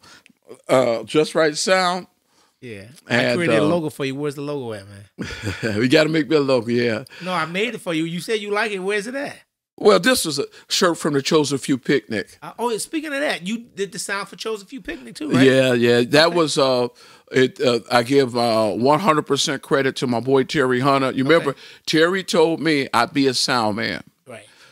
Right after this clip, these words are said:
Speaker 1: So, I guess ten, twelve, thirteen years ago,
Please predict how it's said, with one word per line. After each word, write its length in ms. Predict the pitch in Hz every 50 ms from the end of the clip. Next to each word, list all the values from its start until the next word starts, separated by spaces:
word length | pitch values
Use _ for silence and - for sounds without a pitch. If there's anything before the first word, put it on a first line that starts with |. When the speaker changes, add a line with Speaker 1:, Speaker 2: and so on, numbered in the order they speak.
| _ _ _ _ -
Speaker 1:
So, 480 | - - 160 139 127 123 120 117 107 - _ _ _ _ _ _ _ _ _ _ _ _ _ _ _ _ _ -
I 140 | 110 113
guess 420 | 104 143 143 139 127 - - - - - _ -
ten, 200 | - 160 160 156
twelve, 360 | - - 156 156 147 - - _ _ _ -
thirteen 380 | - 147 156 147 - 170 151
years 300 | 147 147 151 147 131 139
ago, 400 | 139 127 135 120 120 120 120 -